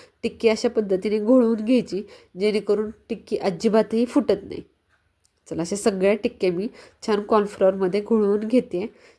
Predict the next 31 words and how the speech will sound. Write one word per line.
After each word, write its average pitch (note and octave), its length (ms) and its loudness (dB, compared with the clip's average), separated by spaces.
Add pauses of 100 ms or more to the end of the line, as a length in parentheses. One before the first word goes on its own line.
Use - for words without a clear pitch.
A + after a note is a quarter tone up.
(100)
जेणेकरून G3 500 -2
टिक्की A3 320 -8 (140)
तेलामध्ये G3 480 0
क-, - 220 -14 (100)
कशीही A#3+ 440 2
तळली G3+ 340 2
तरी G3+ 120 -2
अजिबातही F#3+ 540 -4
फुटणार - 440 -4
नाही. D#3+ 120 -10 (760)
टिक्की A#3+ 300 -4
तेलात A3+ 180 6
सोडताना G3 480 0 (120)
तेल G#3+ 160 2 (100)
छान A3 140 0
गरम G#3+ 340 4
असावं. G3 380 0 (380)
तेल G3+ 160 2
गरम A3 260 4
असताना A3+ 320 -2
टिक्की G#3+ 460 -8
छान A3+ 120 0
सोडून, A3 360 4 (100)
तेलामध्ये G#3+ 420 4
सोडून A#3+ 300 2
घ्यायची. A3 400 -2
त्यानंतर G#3 420 -2
अगदी G3 300 -2
कमी A3 280 0
गॅस A3+ 260 4
करायचा F#3 420 -2